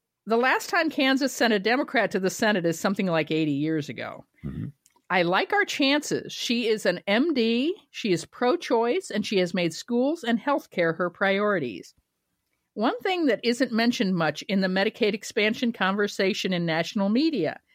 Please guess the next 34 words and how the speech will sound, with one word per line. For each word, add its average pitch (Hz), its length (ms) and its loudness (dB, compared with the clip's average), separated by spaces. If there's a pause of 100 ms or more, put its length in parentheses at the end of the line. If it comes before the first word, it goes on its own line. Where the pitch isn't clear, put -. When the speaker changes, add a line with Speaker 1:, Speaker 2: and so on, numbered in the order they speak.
(300)
Speaker 1:
is 185 200 0
that 185 180 0
many, 208 400 0
many 226 300 0
rural 202 400 -2
hospitals 170 800 -2
in 185 180 -2
Kansas 160 600 -2
have 156 160 -4
closed. 139 520 -2
Speaker 2:
Yes, - 460 -2 (160)
they 69 120 -6
have. 73 220 -2 (300)
Speaker 1:
These 269 260 0
might 202 280 0
have 262 200 -2
been 233 160 0
saved 170 500 0
if 165 180 -4
expansion 151 600 -2
had 147 160 0
happened 139 520 -2
earlier. 143 400 -2
Speaker 2:
Yes, - 180 -6
indeed. 82 280 -4 (840)
Speaker 1:
This 294 120 0
is 392 120 0
problematic 240 720 0
both 208 240 0
because 202 320 -2
rural 247 440 0
voters 180 420 0
who 190 160 -2
trend 262 520 0